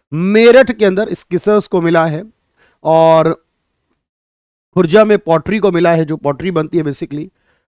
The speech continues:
बनारस की गुलाबी मीनाकारी जो जीआई टैग प्रो-, जो जी ट्वेंटी के मेंबर्स आए थे हमारे, उनको यही दिया गया था। बनारस के ही वुडन को मिला है, टॉयज को मिला है। मिर्जापुर के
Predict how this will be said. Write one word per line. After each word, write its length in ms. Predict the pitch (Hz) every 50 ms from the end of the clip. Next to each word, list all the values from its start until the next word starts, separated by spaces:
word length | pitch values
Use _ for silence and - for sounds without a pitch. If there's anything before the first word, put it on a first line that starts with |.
| -
बनारस 580 | 127 147 202 196 208 208 208 214 226 247 233 -
की 160 | - 233 254
गुलाबी 480 | 196 151 180 185 185 185 185 185 226 214
मीनाकारी 520 | 190 180 175 175 170 - - 180 180 185
जो 120 | 175 190
जीआई 300 | 170 120 131 180 175 180
टैग 260 | 175 - 196 208 190 165
प्रो-, 460 | - - 185 170 165 160 - - 139
जो 360 | 131 139 165 170 170 160 - _ _ _ _ -
जी 200 | 120 113 160 247
ट्वेंटी 420 | 220 - 226 208 208 208 160 247 240
के 140 | 208 233
मेंबर्स 480 | 226 202 180 170 180 185 208 220 214 -
आए 160 | 175 156 165 170
थे 100 | - 170
हमारे, 320 | 160 156 147 139 156 185
उनको 300 | 202 185 170 - 175 175
यही 220 | 165 156 151 190
दिया 220 | 190 175 180 160 156
गया 220 | 151 147 151 151
था। 240 | 143 - 139 143 180 _ _ _ _ _ _ _ -
बनारस 560 | 123 123 170 180 190 190 196 202 220 233 - -
के 120 | - 220
ही 100 | 220 226
वुडन 500 | 214 151 135 151 170 165 185 196 202 208 - - _ -
को 100 | 185 170
मिला 220 | 170 165 180 170
है, 60 | 170
टॉयज 340 | 165 - 160 147 165 175 -
को 100 | - 170
मिला 240 | 160 156 165 160 151
है। 80 | 151 160
मिर्जापुर 640 | 151 147 156 165 175 170 170 226 226 196 175 160 143
के 260 | - 131 123 107